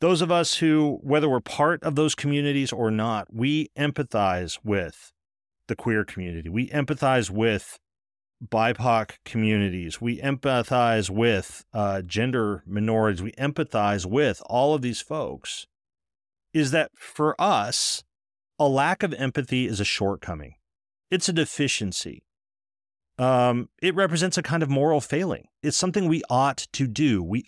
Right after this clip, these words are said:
ought to empathize with others. It's part of what makes us a good person,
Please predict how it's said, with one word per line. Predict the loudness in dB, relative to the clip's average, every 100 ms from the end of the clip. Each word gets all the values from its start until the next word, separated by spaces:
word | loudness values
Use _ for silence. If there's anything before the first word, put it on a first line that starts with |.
| -2
ought | 0 0 -6 -12
to | -4 -2
empathize | -2 -6 -4 -2 -2 -2
with | -6 -8
others. | -4 0 0 -2
It's | -6
part | -4 -2 0
of |
what | -2 -2
makes | -6 -4
us | -4 -2
a | -6
good | -2 0 0
person, | 0 -2 0 -4 -6